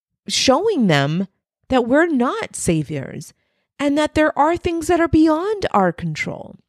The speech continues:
But here's where your coaching skills come in. Your coaching skills will allow you to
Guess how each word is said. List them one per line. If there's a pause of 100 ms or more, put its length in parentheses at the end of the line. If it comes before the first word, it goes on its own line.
(1300)
But
here's
where
your
coaching
skills
come
in. (540)
Your
coaching
skills
will
allow
you
to